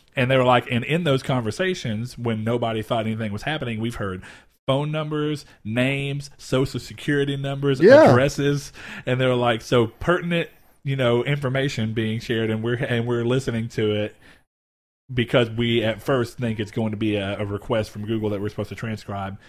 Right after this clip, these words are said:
Speaker 1: due to something that somebody was asked on their phone.
Speaker 2: Yeah.
Speaker 1: So, yeah, crazy, crazy, crazy. Stuff is getting weird in this day and age.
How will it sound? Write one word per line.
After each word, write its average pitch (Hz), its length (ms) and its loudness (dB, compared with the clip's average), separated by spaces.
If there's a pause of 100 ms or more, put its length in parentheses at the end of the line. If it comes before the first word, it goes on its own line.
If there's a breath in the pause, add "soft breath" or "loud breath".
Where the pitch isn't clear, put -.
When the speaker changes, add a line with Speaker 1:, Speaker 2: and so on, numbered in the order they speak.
(360 loud breath)
Speaker 1:
due 110 200 2
to 98 320 -2
something 110 340 0
that 104 80 -4
somebody 113 220 0
was 95 100 -2
asked 98 220 -4
on - 20 -10
their 95 80 -8
phone. 101 300 -6 (260 loud breath)
Speaker 2:
Yeah. 135 100 8 (200)
Speaker 1:
So, 113 100 -6 (240)
yeah, 120 180 2
crazy, 123 520 0 (300)
crazy, 104 280 -4
crazy. 87 300 -10 (800)
Stuff - 340 -2
is 107 140 -2
getting 113 260 -2
weird 107 200 0
in 101 80 -4
this 95 120 -8
day 104 140 -4
and 98 100 -4
age. 98 180 -6